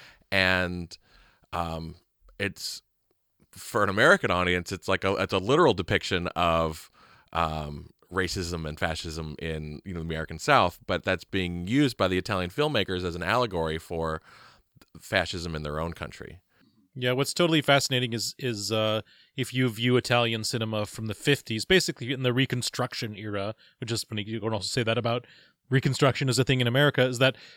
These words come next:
Speaker 2: you have neorealism as a thing, and you just think about movies built on the rubble, right? About the, and the movies worth, lots of cinema is the same in, in France and in England and in Poland. It's the same as that for about the first ten years,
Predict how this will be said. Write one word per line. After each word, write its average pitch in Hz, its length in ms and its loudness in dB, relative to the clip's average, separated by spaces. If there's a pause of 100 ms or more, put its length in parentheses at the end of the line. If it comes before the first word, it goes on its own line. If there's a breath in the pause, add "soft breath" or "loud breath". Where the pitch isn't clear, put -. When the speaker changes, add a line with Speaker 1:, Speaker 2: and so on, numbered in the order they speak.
(120 loud breath)
Speaker 2:
you 147 140 6
have 139 120 8
neorealism 139 840 8
as 113 120 0
a 117 80 2
thing, 117 280 0
and 110 120 -2
you 110 40 -4
just 127 220 -2
think 143 160 4
about 127 260 2 (140)
movies 185 580 6
built 156 400 6 (120)
on 139 160 2
the 131 80 4
rubble, - 400 0 (300)
right? 107 360 2 (260 soft breath)
About 131 320 4
the, 147 160 0
and 135 460 2
the 139 240 0
movies 147 380 6
worth, 143 220 2 (920 soft breath)
lots 165 240 8
of 147 80 2
cinema 139 280 2
is 123 140 4
the 123 100 -4
same 120 320 2
in, 113 180 -6
in 117 200 -8
France 113 360 -4
and 120 80 -2
in 120 100 0
England 156 440 2
and 110 340 -4 (180 soft breath)
in 123 120 -6
Poland. 202 440 8
It's 151 140 2
the 139 100 0
same 127 320 4
as 120 120 -2
that 123 180 0 (240 loud breath)
for 160 100 8
about 165 140 8
the 156 100 2
first 175 300 6
ten 151 220 2
years, 143 420 4